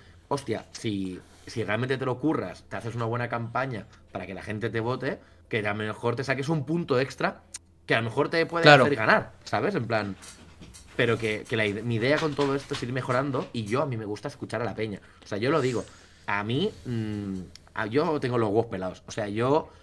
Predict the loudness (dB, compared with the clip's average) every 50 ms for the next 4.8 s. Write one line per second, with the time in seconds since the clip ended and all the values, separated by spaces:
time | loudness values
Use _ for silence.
0 | -8 -6 -6 -2 0 0 2 2 2 2 4 2 2 2 -2 -10 -10 -8 -8 -4
1 | -2 0 0 0 2 2 2 2 2 2 0 -2 -2 -2 -4 -6 -8 -6 -4 -4
2 | -4 -4 -4 -6 -8 -10 -8 -4 -2 0 0 -2 -2 -4 -10 -10 -8 -8 -8 -6
3 | -6 -6 -6 -6 -6 -6 -6 -6 -8 -10 -10 -14 -20 -20 -20 -20 -20 -10 -6 -4
4 | -2 -2 -2 -2 -2 -4 -2 0 0 0 0 -2 -4 -14 -14